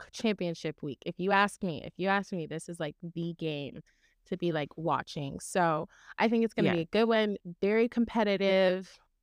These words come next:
Speaker 1: Um, but yeah,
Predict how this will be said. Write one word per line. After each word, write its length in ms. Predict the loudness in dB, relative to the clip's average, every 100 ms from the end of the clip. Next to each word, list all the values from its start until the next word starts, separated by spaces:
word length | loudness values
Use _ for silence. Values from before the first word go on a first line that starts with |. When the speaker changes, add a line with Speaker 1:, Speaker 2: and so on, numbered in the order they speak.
| _
Speaker 1:
Um, 580 | -2 0 2 0 -2 -6 -12 _ _ _ _ _ _ _ _ _ _ -20 -20 _ _
but 140 | -4
yeah, 260 | -4 -8 -10